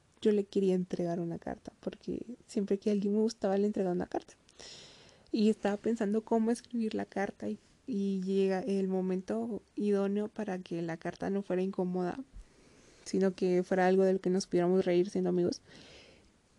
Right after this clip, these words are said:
Y le dije, "Igual yo no quería nada contigo". Y me dijo, "¿En serio?". Entonces le dije, "Sí, por eso me indignó tanto que pensaras que estaba inti-, interfiriendo entre tú y Mindy. Incluso yo le dije a Jimmy que te iba a ayudar",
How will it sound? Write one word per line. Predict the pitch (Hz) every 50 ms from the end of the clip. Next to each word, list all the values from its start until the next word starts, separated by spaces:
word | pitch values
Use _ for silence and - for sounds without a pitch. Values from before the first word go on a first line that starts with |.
| _ _
Y | - 233 226 220
le | 220 214 214
dije, | 214 220 - - 226
"Igual | 226 233 233 233 226 208 208
yo | 220 220
no | 220 214
quería | - - 226 247 247
nada | 233 208 196 190
contigo". | 196 190 190 196 - 190 202 214 185 - - _ _ _ _ _ _ _ _ _ _ _ _ _ _ _ -
Y | - 226 226 220
me | 220 214 214
dijo, | 208 208 214
"¿En | 208 208
serio?". | - 208 208 208 208 202
Entonces | 202 - 220 214 208
le | 214 214
dije, | 208 208 220 202 214
"Sí, | 220 - - 254 254
por | - - 233 226
eso | 220 - 226
me | 220 226 233
indignó | 240 247 240 254 247 233 220 220 214 208 208
tanto | - - 214 214 214 208 220
que | 220 240 233
pensaras | - 214 202 220 - - - 190 220
que | - -
estaba | 220 - 208 202
inti-, | 208 208 208 214 208 214 - _ _
interfiriendo | - 214 202 202 - 208 196 - - 202 202 202 196 202 202
entre | 208 214 214 - 214 202 208
tú | - - - 214
y | 208 208
Mindy. | 208 208 202 208 214 247 349 - - - - - - _
Incluso | - 294 294 - 277 311 302 - 311
yo | 277 - - 285
le | 285 285 277
dije | 269 262 - - 269
a | 240
Jimmy | 247 247 247 240 226
que | - -
te | - - 226
iba | 226 226
a |
ayudar", | 220 202 208 202 202 202 202 202